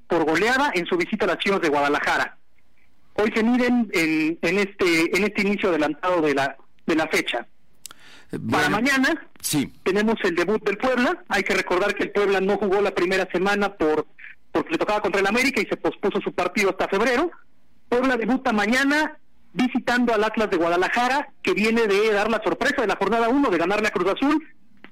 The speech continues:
Speaker 1: Entonces veremos qué tal funcionan los refuerzos del Puebla. El principal de estos refuerzos jugó precisamente la temporada pasada con Atlas, que es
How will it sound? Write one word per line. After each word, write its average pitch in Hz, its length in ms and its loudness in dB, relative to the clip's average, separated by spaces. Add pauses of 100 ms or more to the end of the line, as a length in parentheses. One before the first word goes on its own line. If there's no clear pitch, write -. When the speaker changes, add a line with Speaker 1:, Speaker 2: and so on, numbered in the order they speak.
(220)
Speaker 1:
Entonces 208 400 0
veremos 214 400 0 (200)
qué 233 120 -2
tal 226 180 -2
funcionan 214 480 0
los 190 100 2
refuerzos 214 380 0
del 208 140 -2
Puebla. 254 400 0 (200)
El 196 140 0
principal 208 560 -2
de 285 60 0
estos 247 200 -2
refuerzos 247 520 -2 (160)
jugó 190 340 -2
precisamente 208 560 -2
la 175 140 -2
temporada 185 400 -2
pasada 190 300 -2
con 208 140 0
Atlas, 262 360 -2
que 185 60 0
es 185 60 -2